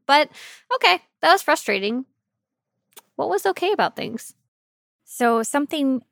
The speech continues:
Speaker 2: good, maybe the only good thing, honestly, that came from this expansion. Saya, you're very passionate about this.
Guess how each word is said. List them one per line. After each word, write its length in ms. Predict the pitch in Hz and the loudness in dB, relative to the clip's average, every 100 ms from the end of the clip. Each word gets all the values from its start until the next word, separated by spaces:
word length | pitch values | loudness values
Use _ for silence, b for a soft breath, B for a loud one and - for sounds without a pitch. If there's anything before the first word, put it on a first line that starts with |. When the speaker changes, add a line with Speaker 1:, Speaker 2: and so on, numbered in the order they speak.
| 208 | -8
Speaker 2:
good, 500 | 175 196 170 160 190 - _ _ | 0 2 2 -2 -8 -16 _ _
maybe 280 | 185 220 349 | -6 -4 -2
the 160 | 349 262 | -2 0
only 240 | 226 240 | 2 2
good 220 | 208 202 | 2 -2
thing, 320 | 170 143 160 - | -2 -4 -8 0
honestly, 420 | 190 185 180 180 | 2 2 0 -4
that 100 | 165 | -4
came 180 | - 190 | -2 -2
from 160 | 180 170 | -2 -6
this 180 | 160 - | -8 -12
expansion. 680 | - - 165 165 165 165 - b b b | -14 -10 -8 -6 -8 -10 -12 b b b
Saya, 300 | - 220 208 | -2 0 0
you're 180 | 196 | -2
very 220 | 190 269 311 | -2 -4 0
passionate 420 | 247 247 - 190 | 0 0 -4 -4
about 280 | 180 170 - | -2 -2 0
this. 480 | 196 - - - | -4 -4 -14 -20